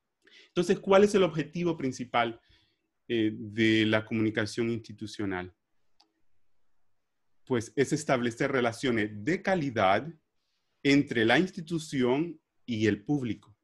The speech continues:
los, o los públicos con los que nos relacionamos, adquiriendo notoriedad social y una imagen pública adecuada a su finalidad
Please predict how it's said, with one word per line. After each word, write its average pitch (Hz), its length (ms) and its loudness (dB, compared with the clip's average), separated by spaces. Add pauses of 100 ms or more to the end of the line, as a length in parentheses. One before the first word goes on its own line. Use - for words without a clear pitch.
(1800)
los, 110 220 -4 (240)
o 139 120 8
los 170 200 6
públicos 139 460 0
con 117 140 -2
los 117 100 -4
que 117 100 -4
nos 107 120 -2
relacionamos, 107 600 -4 (360)
adquiriendo 170 1040 2
notoriedad 147 880 0
social 147 920 -2 (400)
y 135 120 -2
una 147 160 8
imagen 139 420 2
pública 104 540 -8 (1300)
adecuada 135 580 2
a 135 140 -4
su 143 120 -12
finalidad 113 640 -4